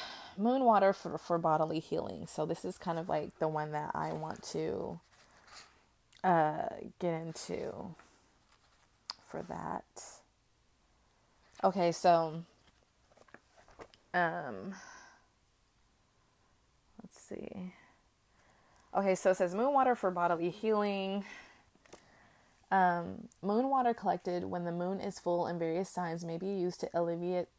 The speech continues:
alleviate symptoms or pain occurring in the bodily regions associated with these signs. For your convenience, a handy list of body sign associations is included in this chapter. I can see no reason why a new moon would not work just as well as a full moon for gathering astrological frequencies.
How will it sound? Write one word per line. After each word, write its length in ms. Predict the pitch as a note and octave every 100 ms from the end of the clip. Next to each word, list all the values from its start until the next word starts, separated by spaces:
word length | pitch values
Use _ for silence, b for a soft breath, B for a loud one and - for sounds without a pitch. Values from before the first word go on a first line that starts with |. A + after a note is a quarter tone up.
| _
alleviate 560 | F3+ F#3 F#3 G3+ G3 -
symptoms 480 | - F3+ G3 G3 G3
or 160 | F3
pain 380 | E3+ F3 E3 E3
occurring 320 | - - F3 F#3
in 80 |
the 80 | F#3+
bodily 560 | F3+ E3+ E3+ E3+ E3 E3
regions 440 | - E3 E3 D#3+
associated 560 | D#3 - A3 - E3 D#3+
with 120 | -
these 180 | - D#3
signs. 480 | - - - - - _ B B B B B _
For 120 | F#3+
your 160 | F#3 F3+
convenience, 580 | F3+ F3+ G3 A3 A3+ -
a 80 |
handy 280 | F3 G3 A#3
list 260 | G#3+ F#3+ F3
of 100 | E3+
body 280 | F#3+ F3 F#3
sign 260 | F3 E3+
associations 800 | E3+ E3 E3 - G3 F#3+ G3 F#3+
is 140 | A3 B3+
included 420 | B3 G#3 F3+ E3
in 100 | E3
this 140 | D#3+ E3
chapter. 520 | E3+ D#3+ - - F#3 B B B B
I 140 | F#3
can 140 | G3+ A3+
see 160 | A3
no 160 | F#3+ F#3
reason 320 | A3 A3 G#3+
why 140 | F#3 E3+
a 120 | E3+
new 200 | E3+ G#3
moon 320 | G3 F#3+ F#3+
would 100 | E3+
not 260 | E3 G3 -
work 220 | F3+ F3
just 180 | F3+ -
as 160 | G3
well 160 | E3+ E3
as 100 | E3
a 60 |
full 240 | - D#3+ D#3
moon 240 | D#3+ D#3
for 140 | - D#3+
gathering 400 | D#3 E3+ E3 -
astrological 580 | D#3+ - E3 D#3+ F3+
frequencies. 760 | D#3 E3 D#3+ D#3 - - -